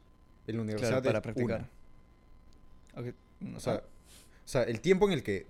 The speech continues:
Speaker 1: toman exámenes,
Speaker 2: Ah, ya, ya, ya.
Speaker 1: el periodo
Speaker 2: Ya,
Speaker 1: de
Speaker 2: el
Speaker 1: tiempo.
Speaker 2: periodo donde están los exámenes.
Speaker 1: Ajá. En
Speaker 2: Ya.
Speaker 1: el colegio son más o menos tres semanas, en la universidad es una semana.
Speaker 2: Claro.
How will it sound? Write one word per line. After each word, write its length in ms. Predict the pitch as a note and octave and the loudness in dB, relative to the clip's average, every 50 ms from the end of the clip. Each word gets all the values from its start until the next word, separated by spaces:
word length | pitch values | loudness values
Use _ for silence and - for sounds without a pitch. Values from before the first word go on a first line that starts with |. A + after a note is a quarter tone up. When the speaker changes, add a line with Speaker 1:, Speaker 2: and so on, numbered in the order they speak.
| - - | -2 2
Speaker 1:
toman 300 | - D3 C#3+ C#3 C3+ B2+ | 4 4 4 2 0 -2
exámenes, 640 | A2+ - - - B2 A2 A2 A2 A#2+ E3 - - - - - - - - - - - - | -4 -2 -2 0 0 0 -2 -4 -6 -8 -12 -14 -18 -20 -20 -20 -20 -20 -20 -20 -4 2
Speaker 2:
Ah, 200 | C#3 C3+ C3+ C3 | 4 6 6 8
ya, 140 | B2+ B2 A#2 | 8 6 6
ya, 120 | A2+ A2 | 6 4
ya. 160 | G#2 G#2 B2 - - | 4 2 -2 -6 -8
Speaker 1:
el 220 | C3 A2 G#2+ G2+ - | -6 -4 -4 -4 -6
periodo 340 | - - - A2+ G#2+ B2+ C#3 | -2 2 4 4 6 8 10
Speaker 2:
Ya, 40 | B2 | 10
Speaker 1:
de 40 | A#2 | 10
Speaker 2:
el 60 | A2+ A2+ | 8 8
Speaker 1:
tiempo. 100 | B2+ A#2 | 6 6
Speaker 2:
periodo 500 | A#2+ B2+ C3+ C#3 C#3 C#3+ D3 D3+ - - | 8 8 8 8 8 6 4 2 -2 -4
donde 340 | - C3 A#2+ A#2 A2 G#2+ G2+ | -6 -4 -2 0 0 0 0
están 260 | G#2 G#2+ - - B2 | 0 -2 -2 0 0
los 120 | B2 A#2+ A#2+ | 0 0 -2
exámenes. 400 | - - A#2 G2 F2+ - - - | -4 -6 -6 -6 -6 -8 -8 -6
Speaker 1:
Ajá. 240 | B2 B2 A#2 A#2+ - - - - - - - | -4 -4 -4 -4 -6 -10 -16 -20 -20 -14 -8
En 140 | - C3 A#2 | -6 -2 0
Speaker 2:
Ya. 100 | G#2+ G#2+ | 0 0
Speaker 1:
el 140 | G#2 G#2+ G#2 - - | 0 -2 -4 -8 -6
colegio 300 | - A#2+ A2 A#2+ B2 - C3+ | -4 -2 -2 0 -2 -4 -6
son 160 | - C3+ B2+ | -6 -4 -4
más 140 | B2+ B2+ A#2+ | -2 -4 -4
o 60 | C3 | -4
menos 180 | B2 B2 A#2+ - | -4 -6 -6 -4
tres 160 | C#3+ B2+ A#2+ | -4 -4 -2
semanas, 420 | C3 C3 C3+ C3+ C3 C3+ C3+ - | -2 -2 -2 -2 -2 -4 -4 -4
en 100 | C#3 A2 | -4 -4
la 40 | G#2 | -4
universidad 420 | G2 F#2+ F#2 F#2+ F2+ - A2 G#2 F#2+ | -4 -4 -6 -6 -4 -4 -4 -2 -2
es 140 | G#2 - - | -4 -6 -4
una 200 | - A2+ A2 G2+ | -4 -4 -2 -2
semana. 320 | F2 G2 F#2 F2 E2+ E2+ - - - - | -4 -4 -6 -6 -8 -10 -12 -16 -14 -8
Speaker 2:
Claro. 240 | - A#2+ G2+ - | -6 -6 -6 -6